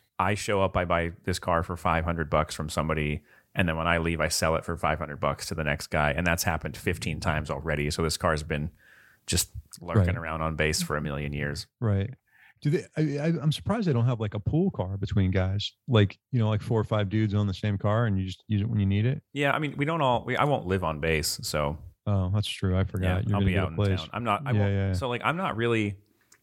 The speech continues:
Speaker 1: I kinda have to live off base because of my status as a single person who's no longer a super junior person. Um, 'cause, like, the, the really junior person will live in the barracks, and then people with families, for the most part, live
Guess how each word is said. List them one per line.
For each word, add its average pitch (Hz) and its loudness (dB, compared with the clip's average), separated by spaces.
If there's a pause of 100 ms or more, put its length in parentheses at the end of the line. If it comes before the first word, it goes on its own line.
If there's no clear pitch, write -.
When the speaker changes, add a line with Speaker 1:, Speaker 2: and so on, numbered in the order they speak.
Speaker 1:
I 139 -4
kinda 151 0
have 104 0
to - -4
live 78 -2
off 69 -2
base 71 -2
because 78 0
of 78 -2
my 73 0 (520)
status 90 0
as 92 0
a 80 2
single 87 0
person 80 -2 (500)
who's 92 2
no 90 2
longer 82 0
a - -6
super 82 0
junior 82 0
person. 73 -2 (520)
Um, 64 -4 (140)
'cause, 95 0
like, 87 0
the, 85 2 (200)
the 113 0
really 127 2
junior 104 -2
person 95 2
will 82 -2
live 87 2
in 85 -4
the 78 -4
barracks, 76 0 (320)
and 95 6
then 87 0
people 101 0
with 87 0
families, 92 0 (160)
for - 0
the 87 4
most 143 0
part, 90 2
live 87 0